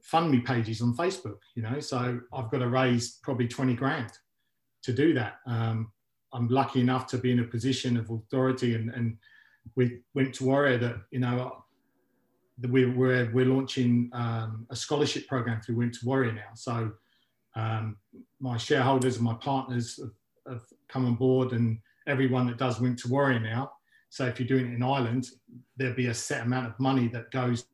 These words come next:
to the federation, the Amateur Federation Ireland, that will then go towards funding their national team or youth programs.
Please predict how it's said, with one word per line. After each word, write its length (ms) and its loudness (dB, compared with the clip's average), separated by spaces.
to 320 2
the 120 -6
federation, 760 0
the 60 0
Amateur 220 -2
Federation 480 -4
Ireland, 380 -2
that 140 -10
will 80 -2
then 180 2
go 180 0
towards 600 -2
funding 460 2
their 120 -2
national 340 -2
team 320 0
or 80 0
youth 260 0
programs. 760 0